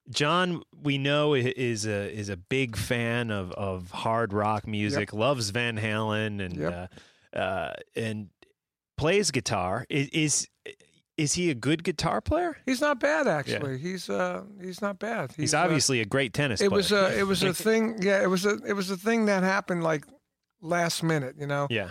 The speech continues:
Speaker 2: We were gonna do a deal with this agent to do it, like, a television, you know, uh, one of those eight hundred number television ads, you know, an infomercial, like a s-, uh, five-minute one. And, uh, the guy said, you know,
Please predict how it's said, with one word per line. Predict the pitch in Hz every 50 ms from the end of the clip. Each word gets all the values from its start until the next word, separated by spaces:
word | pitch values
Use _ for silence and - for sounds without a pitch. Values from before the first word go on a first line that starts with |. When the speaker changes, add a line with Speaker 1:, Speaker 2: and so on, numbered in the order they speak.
| - - - _
Speaker 2:
We | - 170 185 185
were | 180 175
gonna | 160 180 226 320 311 226 165 208 214 214 202
do | 170 202 196 190
a | 180
deal | 151 160 185 185 185 180 175
with | 175 156
this | 156 151 139 -
agent | 175 170 170 170 151 170 165 151 -
to | 165
do | 147 160 160 156
it, | 156
like, | 151 151 143 -
a | 143
television, | - - - 156 160 160 156 151 160 143 143 151 147 147 147
you | 151 151
know, | 151 151 139 135 135 135
uh, | 135 135 131 127 - _ _ _ _ _ _ _ _ _ _ _ _ _ _ _ _ _ _ _ _
one | - 190 185 180
of | 165
those | 165 156 151 139 147
eight | 156 151 139
hundred | 147 156 143 143 147 143
number | 147 143 139 135 135
television | - 156 147 143 143 139 139 135 131 139 127
ads, | 127 131 127 127 127 131 - -
you | 143
know, | 139 135 135 135
an | 139
infomercial, | 147 143 - 151 143 139 139 139 127 - - 143
like | 135 127 -
a |
s-, | 135 - - - 185 - - -
uh, | 139 131 131 127
five-minute | - - 151 147 143 139 135 139 139 139 147 151
one. | 151 135 131 127 - _ _ _ _ _ _ _ _ _ -
And, | 160 151 151 151 147 147 147
uh, | 151 147 147 143 143 160 190 247 254 247 233
the | 202 170
guy | 156 160 156 156
said, | 143 - 160 151 156
you | 170
know, | 170 160 151 147 147